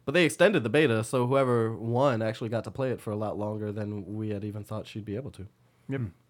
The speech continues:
Speaker 3: Well, I hope she enjoyed that. If you listen to this, thank you for entering the contest, 'cause we didn't get many entries in our very few <laughs> giveaways.
Speaker 1: <laughs> Yeah.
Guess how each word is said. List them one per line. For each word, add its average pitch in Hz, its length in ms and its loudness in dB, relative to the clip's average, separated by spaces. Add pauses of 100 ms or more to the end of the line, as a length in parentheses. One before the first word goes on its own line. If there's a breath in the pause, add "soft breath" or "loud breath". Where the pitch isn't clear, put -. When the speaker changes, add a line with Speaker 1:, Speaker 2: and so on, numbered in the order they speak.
(120)
Speaker 3:
Well, 113 140 2
I 123 100 4
hope 117 140 4
she 110 380 0
enjoyed 113 400 -2
that. 92 180 -4
If 101 140 -6
you 113 180 0
listen 156 320 2
to 117 120 0
this, 107 260 -2
thank 160 260 2
you 123 80 2
for 107 100 -2
entering 104 640 0
the 110 80 0
contest, 113 640 -2
'cause 98 160 -4
we 131 140 4
didn't 185 180 4
get 185 140 2
many 170 400 10
entries 170 340 8
in 147 360 8
our 139 240 4
very 135 420 8
few 147 320 8
<laughs> 135 120 -4
giveaways. 147 840 6
Speaker 1:
<laughs> - 40 0
Yeah. 131 100 4